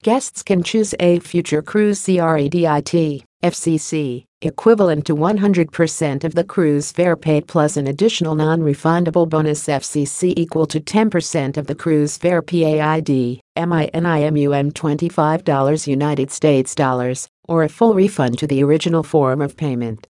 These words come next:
Requests must be received through this online form by June fifteen,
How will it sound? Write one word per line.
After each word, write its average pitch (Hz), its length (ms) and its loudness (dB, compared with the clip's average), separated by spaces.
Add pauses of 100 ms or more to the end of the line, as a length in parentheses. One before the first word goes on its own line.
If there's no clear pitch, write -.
(380)
Requests 196 640 -2
must 196 260 0
be 160 140 2
received 185 460 0
through 190 220 0
this 156 180 -2
online 160 420 0
form 165 320 0
by 151 140 0
June 202 320 -2
fifteen, 147 600 0